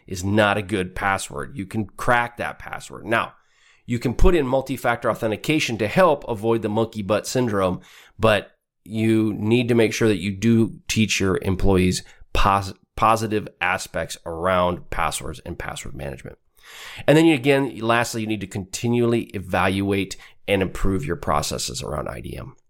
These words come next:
Okay, so I have been a little long-winded, so we're gonna kinda roll through a couple more here real quick. Um, the bottom line is we're gonna get into accountability, session management, uh, federated identity management, and then single sign-on. So those are some key points we're just gonna quickly go over.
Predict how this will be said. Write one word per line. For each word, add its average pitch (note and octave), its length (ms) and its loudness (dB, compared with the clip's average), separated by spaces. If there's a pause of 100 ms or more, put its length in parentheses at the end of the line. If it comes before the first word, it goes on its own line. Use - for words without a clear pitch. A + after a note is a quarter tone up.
(2000)
Okay, A#2+ 220 0
so G#2+ 220 -2
I D#3 200 2
have A#2+ 220 0
been A#2+ 140 0
a G#2+ 60 2
little G#2+ 200 2
long-winded, G#2 480 2
so - 80 -10
we're D3 100 0
gonna E3 140 2
kinda A#2 180 2
roll A2+ 280 4
through G#2+ 180 0
a F#2 40 -2
couple G2 200 -4
more F#2+ 240 0
here F#2+ 180 -6
real F#2 240 -2
quick. F#2+ 520 2 (580)
Um, A2 360 2 (200)
the A#2+ 80 -2
bottom D#3+ 420 4
line C3+ 140 4
is A2+ 100 -2
we're B2+ 60 0
gonna C3+ 120 0
get B2+ 80 2
into A2 180 4
accountability, B2 800 2
session A#2+ 480 0
management, G#2+ 560 2 (460)
uh, F#2 200 4
federated A#2+ 600 2
identity G#2 400 2
management, F#2 580 0
and F#2 140 -2
then F2 100 -2
single F2 320 -6
sign-on. D#2 460 -4
So - 100 -8
those G2 180 2
are G#2 60 0
some G#2 180 0
key - 220 -2
points G2 300 2
we're F#2+ 100 -4
just G2 160 -6
gonna F2 140 -6
quickly - 340 -2
go D2+ 240 -4
over. - 320 -10